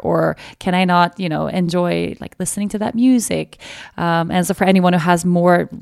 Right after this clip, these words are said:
you know, deep questions on cultural appropriation specifically, and also how it relates to yoga, uh, the podcast of last week with Susanna Barkataki explained it super well in that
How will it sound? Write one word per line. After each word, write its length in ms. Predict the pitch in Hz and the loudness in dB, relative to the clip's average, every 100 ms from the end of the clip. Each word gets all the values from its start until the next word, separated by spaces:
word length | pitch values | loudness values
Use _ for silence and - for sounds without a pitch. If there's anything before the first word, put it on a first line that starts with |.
| - - | -16 -10
you 140 | 165 | -8
know, 80 | 147 160 - - | -10 -14 -20 -6
deep 200 | 202 202 | -4 -2
questions 400 | - 180 175 165 | 0 0 0 -4
on 180 | 160 165 | -6 -8
cultural 420 | - 185 - 180 | -6 -8 -4 -4
appropriation 560 | - 180 - 185 - 170 | -4 -6 -4 -4 -4 -8
specifically, 540 | - - 196 208 202 | -8 -8 -6 -2 0
and 80 | 180 | 0
also 220 | 165 175 | 0 -2
how 120 | 175 | -2
it 100 | 175 | -2
relates 300 | 180 175 - - | 0 -2 -4 -6
to 100 | 175 | -4
yoga, 500 | 190 196 190 185 185 - - - _ | 0 0 0 -2 -4 -12 -20 -20 _
uh, 240 | 175 170 170 | -4 -2 -4
the 60 | |
podcast 380 | - 180 180 175 | 0 2 2 0
of 100 | 170 | 0
last 240 | 165 - | 0 0
week 180 | 170 - | -6 -8
with 80 | - | -10
Susanna 380 | 170 - 170 170 | -8 -6 -6 -4
Barkataki 640 | 170 175 - 180 180 180 | -4 -6 -6 -6 -6 -10
explained 340 | - - 175 165 | -10 -8 -4 -4
it 140 | - | -6
super 420 | - - 196 190 | -10 -6 -2 0
well 260 | 165 165 165 | 0 0 -2
in 180 | 165 160 | -2 -2
that 280 | 160 160 | -2 -2